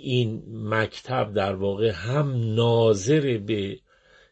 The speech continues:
یک نوع ناظر تأسیسی هست در واقع به حقوق طبیعی و هم ناظر ارزش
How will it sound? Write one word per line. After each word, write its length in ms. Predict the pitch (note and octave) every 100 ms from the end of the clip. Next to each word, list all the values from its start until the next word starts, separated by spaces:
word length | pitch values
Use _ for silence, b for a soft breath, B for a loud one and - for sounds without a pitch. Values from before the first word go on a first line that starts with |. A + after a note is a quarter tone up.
| -
یک 460 | A2 G#2 C#3 D#3+
نوع 320 | A#2+ A#2 A2+ G#2+
ناظر 600 | A2 G#2+ G#2 F#2+ C3+ D3+
تأسیسی 1040 | - D3 - A2 - - A2 - F3 D3+
هست 340 | F#2+ G2 -
در 180 | - G2+
واقع 240 | G#2 G2+ G#2+
به 120 | A#2+
حقوق 320 | C#3+ D#3 D#3+
طبیعی 800 | D#3 C#3+ C3 C#3 C3+ B2+ B2+ C3 b b b B2
و 220 | A2+ A#2+
هم 400 | F#2+ C#3+ F3 E3+
ناظر 540 | D3 C#3 C3 A2+ D3
ارزش 440 | D#3+ B2+ A#2 G#2+